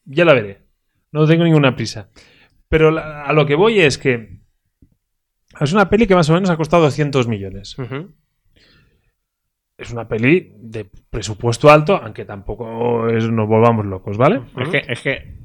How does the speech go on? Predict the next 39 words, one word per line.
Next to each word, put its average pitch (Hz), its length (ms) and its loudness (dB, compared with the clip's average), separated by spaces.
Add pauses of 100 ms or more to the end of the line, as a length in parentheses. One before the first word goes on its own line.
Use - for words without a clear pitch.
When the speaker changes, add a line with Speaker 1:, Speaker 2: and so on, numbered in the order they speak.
(140)
Speaker 3:
es 120 100 -14
que 131 200 -6
ese 110 260 -4
presupuesto 101 680 -8
hace 113 220 -2
diez 110 220 -2
años 147 460 -2 (480)
era 98 160 -4
un 101 60 -4
presupuesto 98 440 -8
Speaker 1:
Sí, 117 80 4
Speaker 3:
alto. 120 80 4
Speaker 1:
sí, 120 120 2
sí, 120 140 2
sí, 120 120 0
Speaker 3:
Ahora 113 220 2
Speaker 1:
sí. 107 60 -2
Speaker 3:
ese 98 180 -2
presupuesto 98 680 0
es 135 180 4
un 113 400 -2
Speaker 1:
Ujú, 117 180 0
ujú. 113 360 2
Speaker 3:
Vale. 98 220 0
Speaker 1:
Es - 120 0
un 135 80 6
Ant-Man. 110 380 2 (720)
Speaker 3:
Sí. 143 140 -4
Speaker 1:
Bueno, 151 220 2
no 160 40 4
sé 143 140 4
qué 127 100 2
cuesta 113 260 4
Ant-Man, 107 260 0
¿eh? 226 80 2
Pero 143 140 4
a - 20 4
lo 127 60 2
mejor 131 280 2